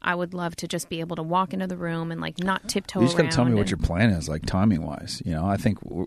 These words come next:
Speaker 2: we're making progress on the room. It's been painted, the crib's been built, it's set up. Like, some of the stuff that didn't need to be in there is,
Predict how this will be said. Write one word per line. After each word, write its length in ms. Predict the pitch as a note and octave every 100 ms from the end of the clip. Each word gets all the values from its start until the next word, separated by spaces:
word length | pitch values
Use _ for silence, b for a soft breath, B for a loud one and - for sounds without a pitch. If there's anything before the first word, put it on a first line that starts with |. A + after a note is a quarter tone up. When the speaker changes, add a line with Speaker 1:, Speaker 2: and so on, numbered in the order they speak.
| -
Speaker 2:
we're 200 | F2+ F#2
making 260 | A#2+ G2
progress 400 | - F2+ F2+ D#2
on 60 | D2+
the 40 |
room. 220 | C#2+ E2+
It's 100 | D2+
been 160 | - E2 -
painted, 580 | - A2 G#2+ G#2 F2+ B B B B B B -
the 100 | F2+
crib's 340 | - G#2 F#2+
been 160 | F#2 F2
built, 360 | F#2 F#2 F#2
it's 200 | - F2
set 240 | - F#2+ F2+
up. 220 | F2 E2+
Like, 160 | D#2+ D#2+
some 120 | F#2
of 80 | E2+
the 80 | D#2+
stuff 260 | - E2
that 160 | - D#2+
didn't 160 | F2+ E2
need 140 | D#2+
to 60 | -
be 120 | D#2+
in 100 | D#2+
there 220 | D#2+ D#2
is, 200 | D#2 -